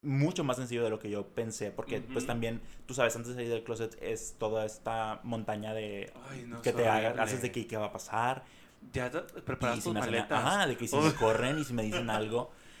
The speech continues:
Speaker 2: Es más el pedo que se hace uno que lo que realmente pasa.
Speaker 1: Sí, claro, porque también hay muchos casos donde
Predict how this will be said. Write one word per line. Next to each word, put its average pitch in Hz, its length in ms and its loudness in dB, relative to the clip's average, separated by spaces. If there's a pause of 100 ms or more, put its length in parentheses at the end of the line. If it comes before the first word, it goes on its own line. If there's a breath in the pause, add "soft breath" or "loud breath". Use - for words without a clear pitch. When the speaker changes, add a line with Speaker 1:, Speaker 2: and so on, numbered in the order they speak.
(120 loud breath)
Speaker 2:
Es 170 120 -2
más 220 200 0
el 214 80 -2
pedo 180 280 2
que 185 120 -4
se - 100 0
hace 147 240 2
uno 139 380 -2
que 156 80 4
lo 131 140 2
que 123 100 -4
realmente 131 400 -2
pasa. - 400 -2
Speaker 1:
Sí, 165 240 -2
claro, 156 340 0 (160)
porque 139 220 6
también 123 400 2
hay 123 100 0
muchos 107 300 -6
casos 98 240 -8
donde 90 360 -12